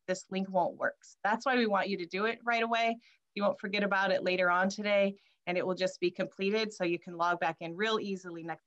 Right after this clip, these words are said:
time you need to get back into your account. So when you, um, complete that step for submitting the application and activating your account, these are the three ways to know that you will have completed the activation: by checking your email,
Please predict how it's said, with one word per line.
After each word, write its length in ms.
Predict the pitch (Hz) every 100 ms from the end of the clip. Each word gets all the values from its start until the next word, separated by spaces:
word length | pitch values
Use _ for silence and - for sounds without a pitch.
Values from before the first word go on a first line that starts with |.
| -
time 100 | 165
you 80 | 160
need 220 | 156 156
to 120 | -
get 140 | 160 139
back 180 | 151 156
into 260 | 170 - 185
your 120 | 196
account. 300 | 196 311 - _ _ _ _ _ - _ _ -
So 380 | - 202 - - _ _ _ -
when 360 | 214 240 277
you, 500 | 269 233 226 226 226 - -
um, 380 | 196 190 190 190 _ -
complete 560 | 208 202 - 233 233 - 190
that 240 | 180 -
step 340 | - 190 190 - -
for 140 | 180
submitting 400 | 180 185 226 262
the 120 | 247
application 680 | 190 190 190 185 185 180 185
and 120 | 180
activating 560 | - 190 - 196 196 202
your 120 | 196
account, 380 | 185 175 170 165 _ _ _
these 200 | 214 214
are 100 | 220
the 140 | 214 190
three 400 | - 214 214 214
ways 300 | 196 185 180
to 160 | 185
know 180 | 180 175
that 120 | -
you 120 | 175
will 100 | 180
have 320 | 165 165 165 -
completed 500 | 180 - 208 190 165
the 140 | 156
activation: 680 | 160 151 139 95 - - -
by 120 | 117
checking 420 | 117 - 196 247 240
your 120 | 233
email, 420 | 196 190 175 175